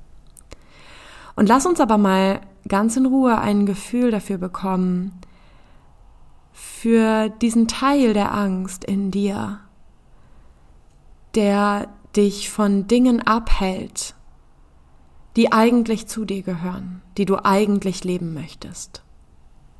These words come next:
die du zurückhältst, weil in dir etwas sagt,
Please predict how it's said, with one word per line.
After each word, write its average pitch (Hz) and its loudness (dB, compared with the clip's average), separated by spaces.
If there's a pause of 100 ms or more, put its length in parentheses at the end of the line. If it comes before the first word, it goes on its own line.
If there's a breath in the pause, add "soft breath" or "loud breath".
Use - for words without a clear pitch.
(1600)
die 233 6
du 247 6
zurückhältst, - -4 (2250)
weil 185 -2
in 226 4
dir 226 4
etwas 202 -6
sagt, 180 -6